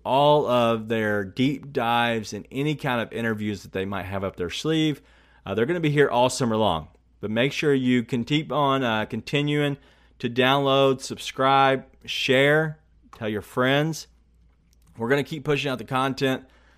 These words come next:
Uh, they believe that, um, it kinda dies down, you know, for the Grizzlies fan base during the summer. And so they wanna be the guys that kinda give you the content. So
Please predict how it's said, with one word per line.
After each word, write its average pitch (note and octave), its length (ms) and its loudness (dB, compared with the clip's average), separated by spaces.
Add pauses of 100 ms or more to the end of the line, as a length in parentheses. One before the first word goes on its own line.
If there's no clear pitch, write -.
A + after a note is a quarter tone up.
(140)
Uh, F#2+ 180 -4
they A2 140 2
believe A#2 460 2
that, G2+ 460 -2 (120)
um, F2+ 500 -8
it G#2+ 140 -10
kinda B2 180 -2
dies G#2+ 360 0
down, G2+ 480 0 (180)
you F#2+ 60 -12
know, F2+ 140 -6
for A2 120 -8
the G2 100 -4
Grizzlies G2 440 0
fan G#2 280 -2
base F#2 340 -2
during G2+ 280 -4
the F#2+ 80 -6
summer. G2+ 420 -4 (220)
And G#2 120 -6
so A#2 120 0
they A2+ 140 4
wanna C3 180 2
be A#2 100 2
the A2+ 80 -2
guys G2+ 360 -2
that F2+ 180 -8
kinda G#2+ 200 -6
give G#2+ 380 0
you G2+ 360 -2 (120)
the G2 120 -6
content. G2+ 600 -4
So F#2+ 220 -6